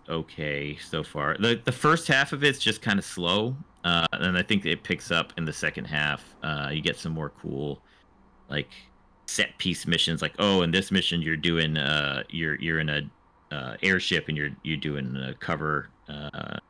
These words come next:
trying to take out, um, enemies with, like, the gun on the ship while you're, while you're watching your other teammates doing shit,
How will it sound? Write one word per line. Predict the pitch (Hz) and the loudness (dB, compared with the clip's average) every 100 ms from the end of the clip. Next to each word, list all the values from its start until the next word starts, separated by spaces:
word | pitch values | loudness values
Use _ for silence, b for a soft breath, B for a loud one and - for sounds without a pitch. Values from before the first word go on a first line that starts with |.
| - | -16
trying | - 78 73 | -6 -4 -2
to | 71 | -4
take | - 80 76 | -4 -4 -2
out, | 71 67 - _ - | -4 -6 -10 _ -14
um, | 50 50 - 57 57 - _ _ _ - | -10 -10 -10 -14 -18 -20 _ _ _ 0
enemies | 95 90 87 78 | 2 4 2 2
with, | 82 - | -4 -4
like, | 76 | -4
the | 80 | -4
gun | 69 90 87 80 | 0 2 4 2
on | 76 | 0
the | 69 | 0
ship | - 117 113 - - B B - | 2 4 2 -2 -18 B B -4
while | 82 80 | 0 2
you're, | 78 80 - | 2 2 -2
while | 71 76 | -4 -2
you're | 76 73 - - - | -2 -4 -6 -16 -14
watching | 78 76 73 - 71 69 65 | -6 -4 -4 -4 -6 -6 -8
your | 69 76 | -4 -2
other | 71 71 | -2 -6
teammates | - 78 71 69 - | -4 -4 -4 -6 -10
doing | - 76 69 | -8 -6 -4
shit, | - 76 | -4 -6